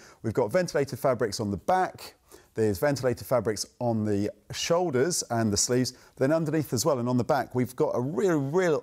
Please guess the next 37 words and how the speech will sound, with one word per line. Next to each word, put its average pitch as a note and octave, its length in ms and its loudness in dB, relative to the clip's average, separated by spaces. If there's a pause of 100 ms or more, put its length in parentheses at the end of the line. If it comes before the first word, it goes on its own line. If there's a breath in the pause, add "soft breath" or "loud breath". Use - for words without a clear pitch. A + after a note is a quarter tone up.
(140)
open C#3+ 420 -2
mesh C3 260 -4
panel G2+ 300 -6
here F#2+ 180 -6
as F#2+ 140 -8
well. A2 300 0 (180 loud breath)
So A2 420 2
D G#2 140 -2
H F3 160 0
B D3 80 2
actually B2 220 -2
say C#3 160 2
you B2 180 2
need C#3+ 200 0
to A#2 100 -2
wear A2 320 4
sun E3+ 260 2
cream A2+ 280 0
with G2+ 120 -2
this G2 140 -2
jersey A2 320 0
because G#2+ 220 -4
otherwise A2 500 0 (200 loud breath)
you A2 100 0
won't A2+ 120 2
get G2 100 0
any G#2+ 120 -2
protection A2 420 -8
from F#2+ 160 -8
it. F#2+ 140 -10 (100)
And G#2 340 2 (200)
then B2+ 440 2
the A#2 120 2
material B2+ 400 2
on A2+ 80 0
the A2 80 0
front C#3 340 -2